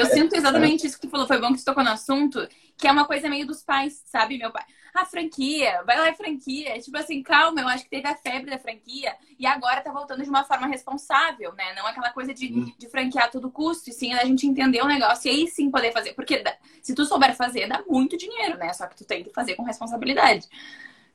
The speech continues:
Speaker 2: Exatamente, exatamente. É, é, se, se fizer, eu acho que pra pequena empresa, principalmente, é um ótimo caminho pro crescimento, né? Porque,
Speaker 1: Uhum.
Speaker 2: é, crescer dá, dá muito resultado, dá muito dinheiro, e além de dinheiro,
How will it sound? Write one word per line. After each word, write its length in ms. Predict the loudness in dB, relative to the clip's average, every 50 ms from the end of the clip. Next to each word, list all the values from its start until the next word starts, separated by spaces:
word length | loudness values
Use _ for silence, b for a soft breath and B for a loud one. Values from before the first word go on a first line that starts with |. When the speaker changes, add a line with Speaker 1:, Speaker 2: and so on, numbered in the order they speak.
| _ _ _ _ _ _ _ _ _ _ 4
Speaker 2:
Exatamente, 760 | 6 8 10 12 12 12 12 12 12 10 10 8 6 8 10
exatamente. 680 | 10 10 10 8 8 8 8 10 8 8 8 8 10 10
É, 420 | 12 12 12 12 12 12 8 6 2 _ _ _ _ _ _ -2
é, 400 | 4 6 8 10 12 10 10 8 _ _ _
se, 220 | -4 -2 -2 -2
se 160 | -2 -4 -4
fizer, 280 | -4 0 6 10 12 12
eu 60 | 12
acho 140 | 12 10 6
que 80 | -2 -2
pra 200 | 4 6 6 6
pequena 380 | 6 2 2 6 6 6 6
empresa, 600 | 6 4 6 8 10 12 12 12 12 12 10 8
principalmente, 960 | 8 8 6 6 6 6 6 8 8 8 8 6 2 0 -2 -4 -8 -10 -10 _ _
é 100 | -2 0
um 180 | 0 2 8 10
ótimo 360 | 12 12 12 10 6 -4 -2 4
caminho 300 | 4 6 6 4 0 -4
pro 100 | -4 -8
crescimento, 580 | -8 -8 -6 -4 0 2 2 2 2 0 -6 -8
né? 120 | -8 -8 _ _ _ _ _ _ -20
Porque, 340 | -20 -8 0 4 4 4 4
Speaker 1:
Uhum. 80 | 2 -4 -4
Speaker 2:
é, 360 | -2 -2 -2 -4 -6 -8 -12 _ 0
crescer 600 | 6 8 8 8 8 10 12 12 12 12 10 8
dá, 180 | 8 6 6 8
dá 220 | 10 12 12 12
muito 200 | 12 10 6 6
resultado, 380 | 4 2 4 8 10 10 12 12
dá 80 | 12
muito 240 | 12 10 8 6 6
dinheiro, 440 | 8 8 8 10 10 10 10 8 8 0 _ _ _ _ _ _ _
e 100 | 6 8
além 140 | 10 10 10
de 80 | 8 8
dinheiro, 540 | 8 8 10 12 12 12 12 12 8 4